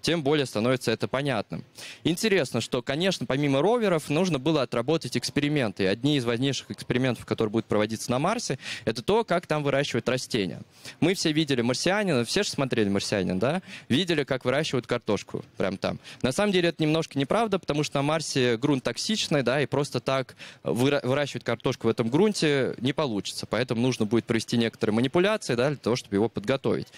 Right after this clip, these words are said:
И как раз космонавты испытывали некоторые технологии, как можно наиболее просто выращивать там растения. И на самом деле я наблюдал, как они с такой большой любовью этим всем занимались.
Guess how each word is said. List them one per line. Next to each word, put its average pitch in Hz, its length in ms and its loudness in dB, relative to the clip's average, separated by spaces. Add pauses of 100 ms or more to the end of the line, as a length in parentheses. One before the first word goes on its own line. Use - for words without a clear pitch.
(260)
И 208 160 2
как 160 180 -2
раз 180 160 0
космонавты 139 800 0
испытывали 143 520 2
некоторые 127 360 -2
технологии, 165 540 0 (100)
как 151 140 -4
можно 131 220 0
наиболее 110 280 2
просто - 340 -2
выращивать 104 480 0
там 110 220 -2 (320)
растения. 107 580 0
И 170 280 4
на 147 100 2
самом 165 240 0
деле 147 260 2
я 127 120 2
наблюдал, 131 480 0
как 123 160 -4
они 123 160 0
с - 40 -6
такой 117 220 0
большой 113 380 2
любовью 127 400 2
этим 107 180 -4
всем 104 220 -2
занимались. 147 580 0